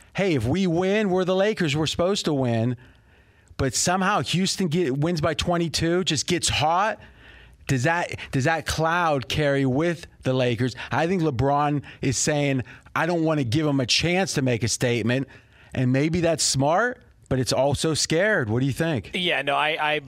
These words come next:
Speaker 2: I buy into it. I also wonder if maybe they look at it like LeBron maybe wanting to save for a potential matchup his legs a little bit from having to deal with that perimeter team and having to chase guys out behind the three-point line. So maybe that plays into it also.
Speaker 1: But let me ask you a question. Think of any competition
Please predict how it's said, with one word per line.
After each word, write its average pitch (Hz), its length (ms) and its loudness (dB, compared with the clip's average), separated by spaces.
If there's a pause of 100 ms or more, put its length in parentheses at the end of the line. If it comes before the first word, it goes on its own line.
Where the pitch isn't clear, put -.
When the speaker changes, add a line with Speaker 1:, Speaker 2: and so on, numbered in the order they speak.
Speaker 2:
I 143 180 0
buy 135 200 0
into 127 360 -2
it. 117 60 0
I 127 120 0
also 160 380 0
wonder 135 380 -4
if 127 300 -4
maybe 127 600 -4
they 127 220 -2
look 127 240 -6
at 131 60 -2
it 131 140 -8
like 117 380 -4
LeBron 127 800 -4 (160)
maybe 127 280 -2
wanting 139 280 -2
to 143 80 -2
save 139 460 -2
for 143 140 -2
a 123 40 -2
potential 143 460 -4
matchup 135 560 -4
his 131 220 -2
legs 131 380 -4
a 156 60 -2
little 151 200 0
bit 170 260 0
from 143 160 -6
having 135 260 -2
to 135 60 -4
deal 151 300 0
with 123 100 -2
that 113 200 -4
perimeter 127 440 -2
team 127 300 -6
and 120 80 -2
having 123 180 -4
to 117 60 -12
chase 131 360 -2
guys 123 380 -2
out 120 160 -2
behind 117 300 -6
the 113 40 -8
three-point 131 520 -4
line. 110 220 -6
So 113 120 -6
maybe 120 200 -4
that 113 180 -2
plays 107 300 -6
into 95 180 -8
it 95 80 -6
also. 95 380 -6
Speaker 1:
But 202 120 0
let 240 160 2
me 240 80 2
ask 214 180 0
you 196 40 0
a 175 40 -2
question. 151 300 0
Think 208 180 -2
of 185 100 2
any 196 340 0
competition 127 1080 0